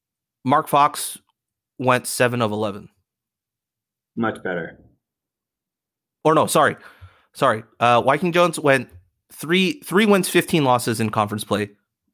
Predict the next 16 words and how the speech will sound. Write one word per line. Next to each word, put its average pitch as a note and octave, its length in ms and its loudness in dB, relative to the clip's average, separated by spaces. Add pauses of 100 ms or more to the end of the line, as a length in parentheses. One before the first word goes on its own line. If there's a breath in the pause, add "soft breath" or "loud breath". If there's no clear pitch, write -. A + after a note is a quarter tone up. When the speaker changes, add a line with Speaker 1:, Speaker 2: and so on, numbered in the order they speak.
Speaker 1:
Mark B2 220 0
Fox B2+ 220 2
went A#2+ 160 -2
seven, A2+ 480 0 (340)
seven A#2+ 280 -2
wins - 360 -10 (140)
and G#2+ 160 0
eleven G#2 300 0
losses. - 480 -8 (1400)
So B2+ 260 4
would C#3 260 0
you D3+ 80 -2
consider D#3+ 440 0
a B2+ 80 0
four D3+ 360 2
win, D3+ 280 0